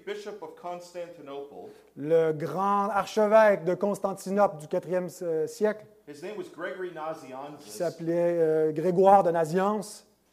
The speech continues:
Speaker 1: expressed this beautifully in a sermon
Speaker 2: l'exprime de façon magnifique dans un
Speaker 1: that
Speaker 2: sermon
Speaker 1: he preached in January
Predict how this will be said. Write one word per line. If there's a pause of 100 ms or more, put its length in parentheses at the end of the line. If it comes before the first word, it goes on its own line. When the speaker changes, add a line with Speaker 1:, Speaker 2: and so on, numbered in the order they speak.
(220)
Speaker 1:
expressed
this (120)
beautifully
in
a
sermon (160)
Speaker 2:
l'exprime
de
façon
magnifique
dans
un
Speaker 1:
that
Speaker 2:
sermon
Speaker 1:
he
preached
in
January